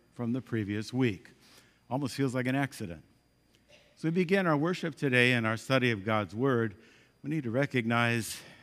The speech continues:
it's not an accident at all that you are here. The Lord himself planned for each one of us specifically to come here this morning.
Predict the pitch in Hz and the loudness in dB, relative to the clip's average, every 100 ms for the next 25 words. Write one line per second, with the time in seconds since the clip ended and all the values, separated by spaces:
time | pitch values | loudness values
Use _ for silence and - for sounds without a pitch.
0 | - - 127 107 123 127 135 120 131 - | -20 -16 -14 -8 -2 0 2 2 0 -2
1 | 135 120 110 107 113 110 107 101 101 95 | -4 -4 -2 -2 -2 0 -2 -2 -4 -8
2 | _ _ _ - 113 98 95 87 123 95 | _ _ _ -8 -4 -4 -6 -6 -4 -6
3 | - - _ _ _ _ _ _ _ 117 | -8 -20 _ _ _ _ _ _ _ -4
4 | 127 190 196 165 - 151 120 113 _ - | 0 2 2 -2 -2 2 2 0 _ -8
5 | 190 196 117 85 92 - _ _ _ 127 | -2 0 0 -2 -10 -12 _ _ _ -10
6 | - 180 208 220 - 165 175 165 143 143 | -4 0 0 0 -6 -4 0 0 2 0
7 | - - - 135 - 233 - 143 - 113 | -2 -8 -4 -4 -2 -4 -2 -4 -2 0
8 | 113 120 _ _ _ _ _ - - 135 | 0 -2 _ _ _ _ _ -10 -2 -2
9 | 127 127 123 117 120 120 107 78 | 0 0 0 -2 -6 -6 -6 -8